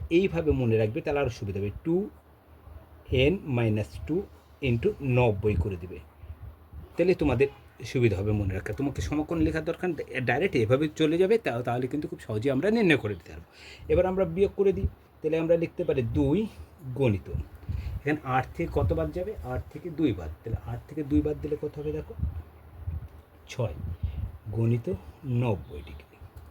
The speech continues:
তাহলে এখানে দেখো ছয় দুগুণে কত? বারো, আর হচ্ছে দেখো বারোর সাথে নয় গুণ করো, একশো আট, আর নব্বইয়ের একটা শূন্য আছে, তাহলে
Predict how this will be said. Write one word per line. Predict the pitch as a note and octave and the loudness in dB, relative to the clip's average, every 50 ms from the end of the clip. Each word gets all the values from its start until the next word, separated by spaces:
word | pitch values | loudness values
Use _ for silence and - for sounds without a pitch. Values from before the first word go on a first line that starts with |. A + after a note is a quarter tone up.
| - - - - - - - - - - - - | -20 -20 -20 -20 -20 -20 -20 -20 -20 -20 -16 -8
তাহলে | - C#3+ D3 | 0 4 4
এখানে | C#3+ C#3+ E3+ F3 | 4 4 4 2
দেখো | E3 E3+ - F3 - | 2 2 0 -2 -8
ছয় | - - - A#2+ C3+ | -10 -6 -2 -2 0
দুগুণে | C3 D3+ - E3 D#3+ D#3+ - | 0 0 -2 0 0 2 0
কত? | C#3 - A#2+ G#2+ G#2 | 0 0 0 -2 -2
বারো, | - A2 G#2+ A#2+ E3 G3 - - - - - - - - - - - - - - - - - - - - - - - - - - - - - - | 0 0 2 2 2 0 -2 -8 -14 -16 -16 -14 -14 -16 -16 -16 -16 -18 -18 -16 -12 -12 -12 -12 -10 -10 -10 -8 -8 -8 -10 -12 -14 -16 -8 -2
আর | A#2+ A#2+ A#2+ | 2 4 4
হচ্ছে | A#2+ A#2 - - C#3+ | 4 4 2 2 2
দেখো | B2+ A#2+ - F#3 | 2 2 2 0
বারোর | D#3 A#2 A2+ A2 A#2 A#2+ - - | 0 0 0 0 -2 -2 -4 -6
সাথে | C#3+ - F3+ | -8 -6 -2
নয় | F3 E3+ E3+ F3 E3+ D3+ | 2 4 6 6 6 6
গুণ | A#2 A2+ G#2 | 4 2 0
করো, | G2 - F#2+ F#2 F#2+ F#2+ - - - _ - - - - _ - - | -2 -4 -8 -10 -10 -12 -14 -18 -20 _ -20 -20 -20 -20 _ -12 -6
একশো | A#2 A#2 G#2+ - - - - C3+ A2 | -4 -4 -4 -6 -8 -6 -4 -4 -4
আট, | - - - - - - - - - - - - - - - - - - - - - - - - - - - - - - - - - - - - | -4 -4 -8 -8 -8 -8 -10 -10 -12 -18 -20 -20 -20 -20 -18 -16 -14 -12 -8 -6 -4 -4 -4 -4 -8 -12 -12 -10 -10 -8 -6 -4 -4 -2 2 4
আর | - A#2 | 6 6
নব্বইয়ের | A#2 B2+ B2 B2 C#3+ C#3+ | 6 4 4 4 4 4
একটা | C#3 C3 - - | 4 2 -4 -8
শূন্য | - - - A#2 G2+ F#2+ E2+ D#2 D2+ | -10 -8 -6 -6 -6 -6 -8 -10 -8
আছে, | - - - - - - | -8 -8 -8 -10 -12 -10
তাহলে | - A#2 A#2+ - | -6 -4 -4 -4